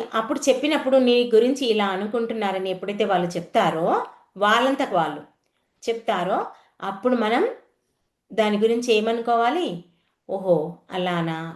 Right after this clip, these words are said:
నా గురించి ఇలా అనుకుంటున్నారా? అయితే వాళ్ళు ఇంకా ఈ సాధనా మార్గంలో ఎదగలేదు, అందుకే వాళ్ళు నా పట్ల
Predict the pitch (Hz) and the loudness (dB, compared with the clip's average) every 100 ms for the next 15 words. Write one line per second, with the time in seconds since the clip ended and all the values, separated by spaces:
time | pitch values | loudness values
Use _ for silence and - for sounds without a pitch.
0 | - - 190 185 180 180 190 190 180 170 | -18 -12 -4 -2 0 -2 -2 -2 -2 0
1 | 165 170 180 175 170 160 156 165 175 _ | -2 -2 -2 0 -2 -2 -6 -8 -14 _
2 | _ _ _ - 190 294 226 196 240 494 | _ _ _ -8 0 2 2 2 2 0
3 | - - - 208 208 370 508 - _ _ | -2 -14 -6 -4 2 2 2 -6 _ _
4 | _ 214 214 208 180 190 208 208 190 185 | _ -8 -6 -4 -2 0 0 2 0 -2
5 | 175 185 269 508 - _ - 175 165 175 | -2 0 0 -2 -6 _ -10 -4 0 0
6 | 196 202 180 170 170 175 165 175 226 214 | 0 0 -2 -4 -4 -6 -4 -2 0 0
7 | 185 202 427 - - _ _ - 180 175 | 2 0 -2 -4 -14 _ _ -10 -8 -4
8 | 175 214 | -4 0